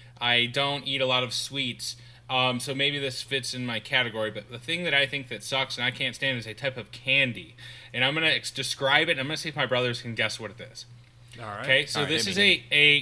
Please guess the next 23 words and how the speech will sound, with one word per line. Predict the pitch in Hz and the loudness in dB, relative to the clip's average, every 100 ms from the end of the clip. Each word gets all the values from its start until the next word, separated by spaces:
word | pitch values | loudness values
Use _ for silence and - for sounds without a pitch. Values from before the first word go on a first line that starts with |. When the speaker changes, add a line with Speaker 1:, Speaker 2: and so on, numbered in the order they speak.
| - | 2
Speaker 1:
candy. | 123 156 156 185 185 | 4 6 8 6 6
Speaker 2:
I, | 156 | 4
I, | 165 170 165 | 4 4 2
I | 160 | 2
am | 175 156 | 2 -2
technically | 156 165 160 131 147 143 131 | -4 -6 -6 -8 -6 -6 -6
in | 143 | -6
the | 127 | -8
candy | - 147 131 117 | -8 -8 -8 -10
business, | 110 131 117 104 92 | -12 -12 -10 -14 -14
so | - 107 101 | -12 -10 -10
if | 117 | -8
I | 120 | -8
don't | 117 120 117 | -6 -8 -6
get | 123 120 | -10 -8
this, | 127 120 | -12 -10
I'm | 110 | -12
gonna | 107 | -10
be | 107 | -12
very | 101 107 | -10 -12
mad | 95 98 101 | -10 -12 -12
at | 92 | -16
myself. | 90 - 98 | -18 -14 -14